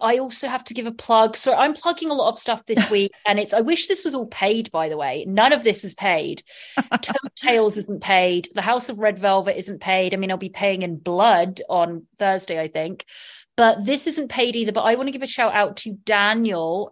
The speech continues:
Speaker 1: who I met last week, who is the head baker at Le Vent. And if you guys know Le Vent Bakery, it is, it was written up in the New York Times.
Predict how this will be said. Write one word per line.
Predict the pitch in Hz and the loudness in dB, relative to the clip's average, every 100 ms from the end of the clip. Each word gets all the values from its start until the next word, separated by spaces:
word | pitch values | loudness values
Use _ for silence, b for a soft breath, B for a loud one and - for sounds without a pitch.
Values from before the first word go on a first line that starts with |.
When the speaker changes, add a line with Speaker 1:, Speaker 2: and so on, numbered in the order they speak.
| - | -8
Speaker 1:
who | 220 208 | -4 -2
I | - 208 | -2 -2
met | 202 196 196 - | -2 -2 -2 -4
last | 190 180 - | -4 -4 -6
week, | 208 190 180 - | -8 -10 -12 -10
who | 202 208 - | -8 -6 -6
is | 202 190 | -6 -6
the | 208 | -10
head | - 240 233 233 | -4 -2 -2 -2
baker | 226 214 214 165 180 277 - _ _ _ _ _ - b b b b _ | -4 -2 -2 0 0 -2 -10 _ _ _ _ _ -20 b b b b _
at | 202 202 208 | 0 0 -2
Le | 208 | -4
Vent. | 175 185 196 262 349 _ _ _ | 0 2 4 2 0 _ _ _
And | 214 214 | -8 -8
if | 202 | -8
you | 196 208 262 | -8 -2 -2
guys | 285 302 302 302 | 0 0 0 -2
know | 240 226 | -2 0
Le | 220 208 | 0 -4
Vent | 185 196 196 196 | -2 0 0 -2
Bakery, | 185 180 175 160 135 135 b b b _ _ | -4 -4 -8 -8 -8 -12 b b b _ _
it | 240 247 240 - - - _ - | 0 0 -4 -10 -12 -12 _ 0
is, | 220 208 202 202 | 4 6 4 0
it | - | -6
was | 202 | -8
written | 196 220 240 254 | -4 -2 0 -4
up | 247 | -4
in | 240 | -4
the | |
New | 220 220 | -4 -2
York | 254 254 | -2 -4
Times. | - 226 202 196 190 196 196 - | -8 -2 0 0 0 -4 -4 -4